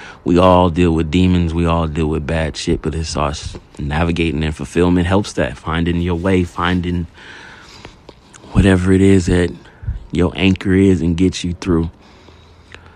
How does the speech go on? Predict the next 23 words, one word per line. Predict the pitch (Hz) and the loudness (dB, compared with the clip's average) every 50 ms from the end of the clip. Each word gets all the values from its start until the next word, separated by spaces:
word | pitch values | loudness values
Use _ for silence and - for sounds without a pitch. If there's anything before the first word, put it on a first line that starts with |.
| - - - | -20 -20 -20
'Cause | - - - | -18 -12 -8
there's | 92 82 | -6 -6
a | - | -2
lot | 85 90 85 82 85 | 0 2 4 4 4
of | 85 | 2
situations | - - 90 - - 82 85 87 85 85 - 85 80 78 | 2 2 0 2 2 2 2 2 2 2 0 -2 -2 -2
that | 80 78 - - | -2 -2 -2 0
you | 92 87 | 0 0
are | 80 76 | 0 2
not | 78 82 85 82 82 71 | 0 0 0 0 0 0
in | 78 82 78 | -2 -2 -2
control | - 73 78 78 - 78 82 85 82 80 | -2 -4 -4 -4 -2 0 0 2 2 0
of, | 80 76 73 | -2 -2 -2
and | 82 82 | -4 -4
the | 76 | -2
only | 87 90 95 95 90 | 0 0 0 2 2
thing | 98 92 | 2 2
that | 90 87 80 - | 2 0 0 -2
you | 98 92 | -4 -4
can | 92 92 87 | -2 -2 -2
control | 87 90 82 - - 90 90 90 90 90 | -2 -2 -2 0 2 2 2 2 2 0
is | - - 82 80 73 67 | 0 -2 -4 -4 -4 -4
yourself. | 78 80 78 76 - - 64 50 - - - - | -4 -4 -4 -4 -4 -6 -6 -6 -8 -10 -16 -20